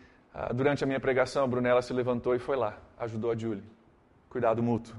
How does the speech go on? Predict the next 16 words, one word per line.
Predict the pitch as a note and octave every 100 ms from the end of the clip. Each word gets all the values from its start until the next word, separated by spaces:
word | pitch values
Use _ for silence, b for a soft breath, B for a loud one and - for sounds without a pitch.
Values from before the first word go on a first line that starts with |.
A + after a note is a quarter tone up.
| - _ _ _ _ _ b b b b -
Domingo | C3+ D#3
passado, | D3+ D#3 - E3 D#3
nós | D#3 D3
tivemos | D#3 D#3 E3 D3
duas | C#3 G#3 -
pessoas | F3+ - F3 E3
novas | D3 D#3 F3 F3+ D#3+
nos | E3
ajudando | D#3+ D#3 D#3+ D#3 D#3
aqui. | D3+
O | C#3+
Alex-, | C3 C3
Alexandre | C#3 C3+ C3 E3 E3
dirigindo | D#3+ D3 D3
o |
louvor | C#3+ C3 D3 E3+